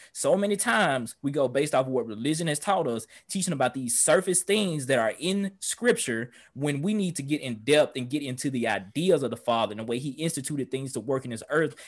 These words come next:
and how he designed us to be. It won't, it's not hard to discover your purpose if you know how you design, what you were designed for, and what you are to do. Once you understand those things, you understand, then, you know, you get into prayer, learn how prayer works, learn how his word works, his ideas work.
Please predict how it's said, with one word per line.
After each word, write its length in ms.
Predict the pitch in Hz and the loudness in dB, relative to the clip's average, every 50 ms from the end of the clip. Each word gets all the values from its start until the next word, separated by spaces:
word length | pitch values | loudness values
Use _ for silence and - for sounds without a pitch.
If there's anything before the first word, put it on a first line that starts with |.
| - | -8
and 100 | 123 131 | -4 0
how 140 | 156 151 147 | 2 2 2
he 100 | 160 175 | 2 0
designed 720 | 151 131 120 110 107 104 113 139 160 170 175 175 165 151 - | -2 -2 -4 -4 -4 -6 -4 -2 0 2 2 0 0 -2 -2
us 180 | 151 - - | -2 -2 -2
to 120 | - - - | -2 -6 -4
be. 340 | 180 - 214 208 156 135 - - - - | -2 0 0 0 0 -2 -4 -10 -10 -6
It 100 | - 220 | -2 0
won't, 200 | 233 220 - - | 0 0 0 0
it's 100 | 190 220 | 0 2
not 200 | 220 175 135 143 | 2 2 2 2
hard 240 | 185 190 240 247 | 2 2 2 2
to 60 | 247 226 | 2 0
discover 360 | 185 170 - - 175 160 147 | 0 0 2 4 4 4 4
your 140 | 143 135 123 | 4 2 2
purpose 300 | - 156 143 139 123 127 | 2 2 0 0 0 -2
if 140 | 139 135 | -4 -4
you 80 | 160 156 | -4 -2
know 220 | 151 170 170 131 | 0 0 0 0
how 240 | 120 - 147 165 185 | 0 0 2 2 4
you 120 | 214 208 196 | 4 2 2
design, 520 | 196 170 135 131 127 127 123 123 123 127 - - - - - | 0 -2 0 2 2 2 2 0 -4 -6 -8 -14 -20 -18 -8
what 260 | - 127 170 190 - | -2 2 2 2 2
you 80 | 208 180 | 2 0
were 60 | 170 | 0
designed 440 | 156 143 139 143 139 139 131 127 - | 0 2 2 2 2 2 0 -2 0
for, 300 | - 202 208 185 165 139 | 4 6 6 8 6 4
and 180 | 139 131 131 | 2 0 0
what 220 | 151 165 165 - - | 2 2 2 2 0
you 160 | 180 151 - | -2 0 2
are 200 | 139 127 123 127 | 4 4 4 4
to 100 | - - | 2 0
do. 320 | 120 - 208 226 180 123 117 - - - - | -6 -2 0 0 0 -2 -4 -10 -14 -8 -2
Once 200 | 147 180 196 - | 0 0 0 2
you 100 | 208 190 | 0 0
understand 480 | 165 160 - - 170 170 156 139 139 | 0 0 0 0 0 2 2 2 4
those 280 | 160 196 214 208 190 - | 6 6 8 6 6 4
things, 260 | 190 185 180 165 165 | 2 0 0 0 2
you 80 | 202 220 | 2 2
understand, 500 | 190 170 - - _ - 240 247 240 262 | 2 0 -2 -4 _ -8 -6 -4 -2 0
then, 220 | 294 269 254 233 - | 2 2 0 0 0
you 100 | 220 226 | 0 2
know, 160 | 208 196 196 | 2 4 4
you 140 | 196 220 220 | 4 2 2
get 140 | 196 226 214 | 2 2 0
into 220 | 185 - 147 120 | 0 0 0 -2
prayer, 340 | - - - 220 240 226 185 | -2 0 2 4 4 6 4
learn 220 | 165 175 180 170 | 4 2 0 0
how 160 | 160 143 107 | 2 2 0
prayer 300 | 107 - - 240 254 220 | 0 4 6 6 6 6
works, 260 | 160 143 139 151 143 - - - - - | 6 4 2 0 -2 -6 -14 -16 -8 -2
learn 240 | 143 151 165 165 156 | 2 4 4 4 4
how 100 | 165 139 | 4 4
his 140 | 143 123 117 | 4 2 2
word 380 | 127 185 208 247 240 - 147 | 4 6 8 8 8 6 4
works, 260 | 135 139 135 143 131 | 2 0 0 0 0
his 140 | 151 143 151 | -2 0 2
ideas 500 | 135 131 127 123 160 220 302 262 196 147 | 4 4 4 2 2 2 4 4 4 4
work. 260 | 139 139 147 151 - | 4 2 2 0 -2